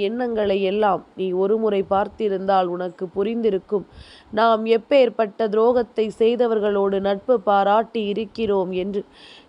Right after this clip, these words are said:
இவர்கள் உன் இல்லத்திற்கு அருகில் வந்து செல்லும் பொழுதெல்லாமும் அதை பெரிதாக கண்டுகொள்ளாத உன்னுடைய மனது இப்பொழுது ஒரு சில விஷயங்களை எல்லாம்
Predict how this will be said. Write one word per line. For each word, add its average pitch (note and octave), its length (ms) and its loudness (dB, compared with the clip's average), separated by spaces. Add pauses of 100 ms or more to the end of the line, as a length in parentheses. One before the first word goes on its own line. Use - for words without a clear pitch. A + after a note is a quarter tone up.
இவர்கள் A3+ 380 2
உன் A3 180 0
இல்லத்திற்கு B3+ 640 -2
அருகில் A#3 380 2
வந்து A3+ 300 0
செல்லும் A3 380 -2
பொழுதெல்லாமும் F#3+ 800 0 (380)
அதை G#3 240 2
பெரிதாக G#3+ 680 2
கண்டுகொள்ளாத G#3 1000 2
உன்னுடைய F#3 500 -2
மனது G3 400 -2 (500)
இப்பொழுது A#3 680 2
ஒரு G#3+ 200 2
சில A3 260 -2
விஷயங்களை G#3 720 -2
எல்லாம் G3 400 0